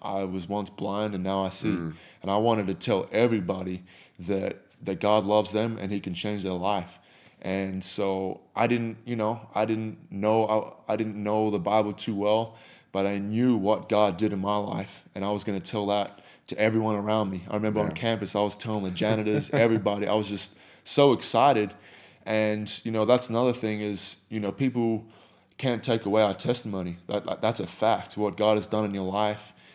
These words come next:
Speaker 1: um, people need to hear that. And, you know, God has blessed us all with different stories. And that's something that,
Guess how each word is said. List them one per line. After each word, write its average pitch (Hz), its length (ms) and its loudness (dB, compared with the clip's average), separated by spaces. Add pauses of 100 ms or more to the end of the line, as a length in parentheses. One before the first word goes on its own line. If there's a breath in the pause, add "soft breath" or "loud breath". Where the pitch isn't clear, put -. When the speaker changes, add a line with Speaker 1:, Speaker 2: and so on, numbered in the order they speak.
(200 loud breath)
Speaker 1:
um, 98 640 -6
people 110 260 -4
need 104 180 -4
to 95 80 -8
hear 107 180 -2
that. 98 280 -4 (200)
And, 95 500 -4 (160)
you 104 60 -8
know, 95 180 -4
God 98 260 0
has 90 80 -6
blessed 101 340 -4
us 95 120 -8
all 101 160 -2
with 92 140 -6
different 95 300 -6
stories. 101 580 -4 (480 loud breath)
And 92 560 -4
that's 98 240 0
something 98 440 -4
that, 98 280 -4